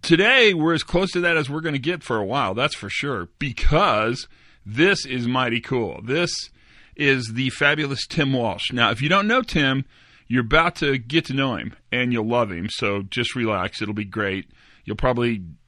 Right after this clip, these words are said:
exchange gifts. I mean, you know, it's, it's, it's gonna be a good relationship, so be ready. But Tim is the corporate safety director for Davey Tree. And Tim's been chatting with me via email,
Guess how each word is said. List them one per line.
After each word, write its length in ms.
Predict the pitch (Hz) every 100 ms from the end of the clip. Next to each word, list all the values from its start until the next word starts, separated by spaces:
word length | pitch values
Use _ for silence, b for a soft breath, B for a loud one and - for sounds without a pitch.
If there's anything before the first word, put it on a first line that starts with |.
| -
exchange 560 | 113 - 123 120 110 -
gifts. 480 | 120 117 113 - -
I 80 | 135
mean, 240 | 117 113
you 80 | 139
know, 140 | 107 98
it's, 340 | 135 120 -
it's, 280 | 190 - - -
it's 160 | 147
gonna 120 | - 175
be 80 |
a 40 | 120
good 180 | 143 117
relationship, 640 | 101 123 - 98 82 85
so 100 | 104
be 140 | 120
ready. 400 | 120 117 98 87 B B B B B
But 140 | 147 -
Tim 240 | 233 254
is 160 | 214 135
the 280 | 156 151 139
corporate 320 | 185 165 -
safety 280 | 170 - 139
director 320 | 143 143 135
for 160 | -
Davey 320 | 110 120 123 104
Tree. 520 | - 139 104 57 - b b b b b b
And 440 | 135 147 143 135
Tim's 340 | - 247 269 226
been 540 | 226 214 180 156 - - _ - _ _ _ - - -
chatting 400 | - 196 - 131
with 160 | 139
me 180 | 127 131
via 600 | 123 113 143 139 135 113 98 B -
email, 520 | 165 147 113 110 170